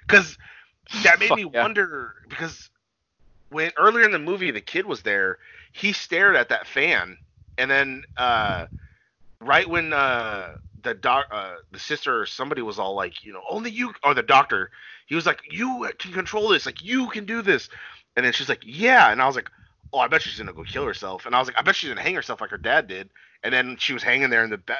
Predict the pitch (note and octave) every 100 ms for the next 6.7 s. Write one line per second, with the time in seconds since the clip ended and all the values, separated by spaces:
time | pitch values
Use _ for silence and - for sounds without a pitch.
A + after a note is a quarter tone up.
0 | A2 A2 A#2+ G#2+ A2+ D3+ C4 C4+ - -
1 | E4+ - - - - _ _ _ _ _
2 | - _ - - C#3 C#3+ F3+ C#3+ - D#3
3 | C3+ - C#3 - A2+ A2+ G#2 A2+ G#2 G2
4 | G2 G2 G#2+ _ _ _ _ _ _ -
5 | G#2 G#2+ B2 G2+ G#2 B2+ A2+ G2 F#2+ -
6 | - _ _ G#2+ D3 A2+ F#2